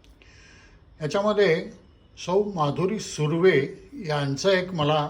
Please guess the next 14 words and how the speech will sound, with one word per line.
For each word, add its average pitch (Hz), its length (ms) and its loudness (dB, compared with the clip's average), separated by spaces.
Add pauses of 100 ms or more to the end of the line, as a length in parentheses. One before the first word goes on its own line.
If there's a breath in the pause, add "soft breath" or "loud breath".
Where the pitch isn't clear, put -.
(320)
कृती 139 320 -2
आली 120 220 -4
होती, - 240 -16 (340)
ताकातले 170 540 -4 (100)
पोळे. 143 400 2 (1200 loud breath)
सगळं 180 300 0
त्यांनी 170 220 -2
कृती 160 340 -4
लिहून 170 220 0
ठेवलेली 165 320 -4
आहे, 156 100 0
त्याप्रमाणे 156 500 -2
मी 156 160 -4
आज 147 260 -4